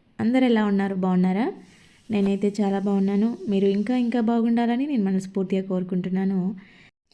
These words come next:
ఈరోజు మన వీడియో ఏంటంటే, దాదాపు అందరి ఇళ్ళలో కూడా ఇవన్నీ రెగ్యులర్గా వచ్చే ఖాళీ బాక్సెస్ అనమాట. అంటే మనం టూత్‌పేస్ట్ యూజ్ చేస్తాము, గుడ్ నైట్ రీఫిల్స్ ఇలాంటివి, ర-,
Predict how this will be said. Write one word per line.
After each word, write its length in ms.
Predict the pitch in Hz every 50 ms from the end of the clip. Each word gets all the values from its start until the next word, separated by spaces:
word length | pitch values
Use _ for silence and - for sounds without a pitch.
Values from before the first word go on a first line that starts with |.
| _ _ - - - -
ఈరోజు 380 | 233 240 240 240 254 233 226
మన 200 | 220 208 202 202
వీడియో 280 | 196 202 202 202 208 202
ఏంటంటే, 680 | 190 185 185 180 190 190 180 196 190 185 185 196 220 - - - - - - - _ _ -
దాదాపు 360 | 208 214 220 247 269 269 -
అందరి 420 | 294 254 220 214 226 247 277 277 277
ఇళ్ళలో 400 | 254 233 226 233 226 220 214 202
కూడా 360 | 202 208 208 233 247 247 247 247 -
ఇవన్నీ 460 | 214 202 202 208 202 208 220 233 233 226
రెగ్యులర్గా 640 | 202 190 190 196 196 208 226 240 233 226 226 226
వచ్చే 420 | 208 196 190 190 - 220 214 220 220
ఖాళీ 520 | 214 - - - - - 202 196 202 208
బాక్సెస్ 440 | 190 190 180 180 180 185 196 185 196
అనమాట. 320 | 180 180 175 180 175 180
అంటే 360 | 180 180 180 180 190 196 214 208 196 - - - - - - 202
మనం 240 | 190 196 196 196
టూత్‌పేస్ట్ 540 | 190 202 208 214 214 214 220 208 202 208 -
యూజ్ 300 | 190 185 190 180 180 190
చేస్తాము, 400 | 180 180 180 180 180 175 175 180
గుడ్ 220 | 175 185 180 175 185
నైట్ 220 | 190 190 185 190
రీఫిల్స్ 500 | 185 180 175 175 - 180 180 165 165 190
ఇలాంటివి, 680 | 175 170 170 180 185 185 190 196 190 202 214 220 240 226 - - - - - - - 233
ర-, 280 | 202 196 190 190 185